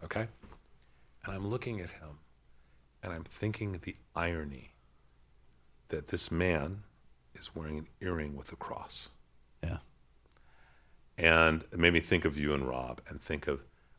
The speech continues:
Speaker 1: many of the Christians and Catholics that I know, and thinking,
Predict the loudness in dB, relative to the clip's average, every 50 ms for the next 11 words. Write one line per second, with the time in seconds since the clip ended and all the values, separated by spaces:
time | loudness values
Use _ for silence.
0 | -20 _ -2 2 2 4 4 2 2 0 -2 -2 -2 -2 -4 -4 -4 -6 -6 -8
1 | -6 -8 -8 -8 -8 -12 -14 -12 -12 -12 -12 -12 -14 -16 -14 -16 -16 -16 -16 -18
2 | -20 -20 -20 -20 _ _ -20 -20 -20 -20 -20 -20 -16 -14 -12 -12 -8 -4 -4 -4
3 | -4 -2 -4 -4 -2 -4 -4 -8 -10